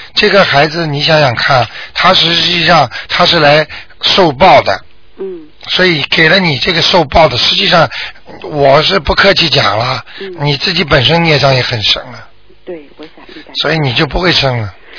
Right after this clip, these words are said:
Speaker 2: 那我现在，如果我现在想要一个，会不会？
Speaker 1: 你现在几岁啊？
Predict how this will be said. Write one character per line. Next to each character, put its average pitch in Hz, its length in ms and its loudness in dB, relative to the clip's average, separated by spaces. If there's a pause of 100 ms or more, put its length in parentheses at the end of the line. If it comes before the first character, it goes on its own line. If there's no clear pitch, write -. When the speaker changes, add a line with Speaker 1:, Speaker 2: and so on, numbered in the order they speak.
(260)
Speaker 2:
那 269 140 -6
我 196 140 -4
现 240 240 -10
在， 220 240 -6
如 185 100 -10
果 220 140 -10
我 170 80 -8
现 240 160 -16
在 214 180 -14
想 - 160 -18
要 175 160 -14
一 160 60 -16
个， 170 140 -16
会 - 80 -18
不 185 80 -18
会？ 165 80 -6
Speaker 1:
你 160 40 -4
现 226 140 2
在 220 80 4
几 160 140 -2
岁 - 240 2
啊？ 120 200 -4